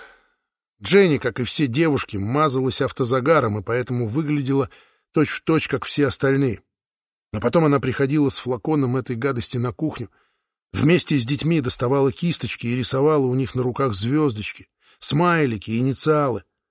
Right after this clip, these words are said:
Однажды она нарисовала на руках Джека полоски. Он был в восторге и целую неделю изображал тигра. Или, уложив детей, Дженни убирала их барахло,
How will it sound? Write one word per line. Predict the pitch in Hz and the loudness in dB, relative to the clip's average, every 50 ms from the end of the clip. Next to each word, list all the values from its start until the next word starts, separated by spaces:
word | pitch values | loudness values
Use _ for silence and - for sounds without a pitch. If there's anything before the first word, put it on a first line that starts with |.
| _ _ _ _ _ _ _ | _ _ _ _ _ _ _
Однажды | - 110 101 139 147 127 107 117 117 | -6 -2 2 2 2 2 2 0 -2
она | 107 113 120 | -2 0 -2
нарисовала | 123 123 117 117 - - 120 120 135 131 123 120 | -2 -2 -2 -2 -2 0 0 2 2 2 0 0
на | 117 117 | 0 -2
руках | 127 120 - 131 123 101 | -2 -2 -2 -2 -2 -2
Джека | 95 98 113 139 135 - 104 | -2 -2 0 0 0 -2 -4
полоски. | 92 - 123 123 135 151 147 - - - - - _ _ _ _ _ _ _ _ _ _ _ _ - | -4 -2 0 2 2 2 2 2 0 -4 -10 -16 _ _ _ _ _ _ _ _ _ _ _ _ -6
Он | 110 131 147 | -2 0 4
был | 180 190 180 | 4 4 4
в | 156 | 6
восторге | 147 165 151 - - - 220 214 180 143 117 113 | 4 4 4 4 4 4 6 6 6 4 0 -4
и | 113 117 120 117 - _ _ _ | -4 -4 -4 -6 -8 _ _ _
целую | - - 214 214 190 190 180 165 | -2 0 2 4 4 4 4 4
неделю | 160 160 160 143 175 190 170 156 147 139 | 4 2 2 2 2 2 4 4 4 2
изображал | 123 127 139 131 131 127 127 151 156 - | 2 0 0 0 0 2 2 2 2 0
тигра. | - - 180 170 139 131 117 - _ _ _ _ _ _ _ _ _ _ _ _ _ _ _ _ _ - | 0 -2 -2 0 0 -2 -2 -4 _ _ _ _ _ _ _ _ _ _ _ _ _ _ _ _ _ -6
Или, | 113 110 | -4 -2
уложив | 117 120 123 123 120 120 151 147 127 | 0 0 2 2 2 4 2 2 2
детей, | 123 131 110 - 156 156 151 135 104 90 - _ _ _ _ _ _ _ _ _ _ _ _ | 0 -2 -2 0 2 2 2 0 -2 -6 -14 _ _ _ _ _ _ _ _ _ _ _ _
Дженни | 104 127 160 156 147 | -4 -4 -2 0 0
убирала | 147 139 127 135 131 135 139 139 135 | 0 0 0 0 0 0 0 0 0
их | 127 110 104 | -2 -2 -2
барахло, | 113 117 110 104 - - 117 123 113 | -2 0 0 0 -2 -2 -4 -4 -4